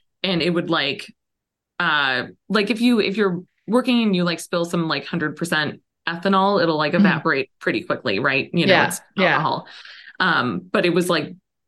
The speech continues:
Speaker 1: super alcohol, like, it would do that, like, really quickly, and it was also had, like, a super slimy feeling to it. I don't know, I
Speaker 2: Oh,
Speaker 1: can
Speaker 2: ooh.
Speaker 1: picture, yeah.
Speaker 2: I, I
Speaker 1: And
Speaker 2: honestly
Speaker 1: it
Speaker 2: didn't
Speaker 1: used
Speaker 2: know
Speaker 1: to always kinda freak me
Speaker 2: chloroform.
Speaker 1: out.
Speaker 2: I didn't know chloroform had uses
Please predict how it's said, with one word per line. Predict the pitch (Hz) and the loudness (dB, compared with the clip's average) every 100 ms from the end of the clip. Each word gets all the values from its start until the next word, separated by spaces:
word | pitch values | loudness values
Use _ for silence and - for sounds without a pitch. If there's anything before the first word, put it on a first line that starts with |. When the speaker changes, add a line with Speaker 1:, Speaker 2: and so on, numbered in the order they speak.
| _ _ _ | _ _ _
Speaker 1:
super | - 185 180 | -4 -2 0
alcohol, | 185 180 196 196 202 | 0 0 0 0 2
like, | 196 156 | 0 0
it | |
would | 151 | -4
do | - 160 | 0 0
that, | 156 - | 0 -4
like, | 135 - | -6 -6
really | 139 143 165 | -4 -2 -2
quickly, | - 180 185 185 185 | -2 -4 0 0 2
and | 202 156 - 165 147 | 0 -2 -4 -4 -2
it | 143 | -2
was | 151 | -2
also | 160 160 175 | -4 0 -2
had, | 165 156 | -2 -4
like, | 151 | -4
a | 143 | -4
super | 147 156 170 | -2 -2 -2
slimy | 165 - 165 156 156 165 | -4 -4 -2 0 0 -2
feeling | 160 147 147 175 185 | -2 -2 2 2 2
to | 196 | 2
it. | 208 196 | 2 0
I | 165 | 0
don't | 160 | 2
know, | 185 | 4
I | 285 | 4
Speaker 2:
Oh, | 208 | 4
Speaker 1:
can | 175 | 2
Speaker 2:
ooh. | |
Speaker 1:
picture, | 202 180 165 151 - _ _ _ _ - | 0 0 0 -2 -6 _ _ _ _ -2
yeah. | 175 127 | 0 2
Speaker 2:
I, | 220 220 - | 0 0 2
I | 240 | 4
Speaker 1:
And | 269 | 6
Speaker 2:
honestly | 269 285 - | 6 4 2
Speaker 1:
it | 269 | 2
Speaker 2:
didn't | 277 220 | 2 4
Speaker 1:
used | 220 | 4
Speaker 2:
know | 170 | 4
Speaker 1:
to | 127 | 4
always | 214 | 4
kinda | 220 | 0
freak | - 196 | 0 -2
me | 202 | 0
Speaker 2:
chloroform. | 151 123 | 0 -2
Speaker 1:
out. | - _ _ - | -6 _ _ -6
Speaker 2:
I | |
didn't | 214 302 | -4 0
know | 247 226 | 0 0
chloroform | - 190 202 208 190 | 0 0 0 0 -2
had | 208 180 160 | 0 -2 -2
uses | 180 180 185 170 | -6 -4 -6 -6